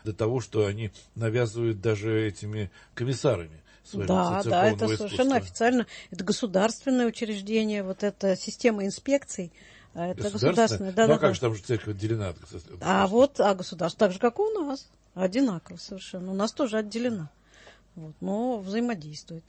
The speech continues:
Speaker 2: <laughs> очень активно. Ну, просто, вы понимаете, вот, э, современные вот эти вот модернисты от церковного искусства, они, э, обосновывают своё вмешательство в церковное искусство тем, что церковное искусство сегодня должно быть понятно нашим современникам. Оно должно быть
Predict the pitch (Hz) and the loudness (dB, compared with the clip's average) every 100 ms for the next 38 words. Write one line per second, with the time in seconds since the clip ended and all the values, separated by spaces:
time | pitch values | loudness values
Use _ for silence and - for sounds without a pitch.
0 | - - 220 - 220 - - 226 170 - | -18 -8 -6 -4 -6 -6 -8 -10 -10 -16
1 | - - - 214 - 269 - 226 220 262 | -18 -18 -4 0 6 6 6 2 2 2
2 | 330 233 196 202 196 190 220 240 262 208 | 4 2 2 2 2 0 2 4 4 4
3 | 190 196 208 202 190 202 190 220 320 392 | -2 -2 -6 -4 -4 -2 0 4 2 2
4 | 262 226 - - 208 - 202 202 214 208 | 2 0 -2 -6 -4 -2 -2 -2 -4 -8
5 | - 180 220 262 - - - 202 202 180 | -6 -2 0 -2 -4 -20 -8 -2 0 4
6 | 190 208 269 254 202 196 - 208 214 220 | 4 4 4 2 0 -6 0 2 4 4
7 | 202 175 175 208 - 202 - - 190 175 | 4 2 -2 -2 0 0 -2 -4 -4 -4
8 | - 196 208 185 190 190 - 175 180 185 | -8 -4 -2 -2 -4 -6 -10 -10 -12 -4
9 | 294 311 - 202 185 - - - - 202 | 0 0 0 -2 -2 -4 -10 -20 -8 -6
10 | 202 220 240 233 214 208 208 214 - 175 | -2 4 6 6 0 -4 -4 -4 -4 -8
11 | - 160 196 320 302 214 185 208 190 - | -8 0 2 4 4 0 -4 -4 -6 -8
12 | 165 175 240 294 269 214 190 214 220 - | -6 0 0 0 -4 -2 -4 -4 -8 -12
13 | 196 202 202 190 160 151 156 151 226 247 | -10 -6 -4 -4 -6 -10 -12 -4 -2 -2
14 | 175 202 190 | -4 -6 -8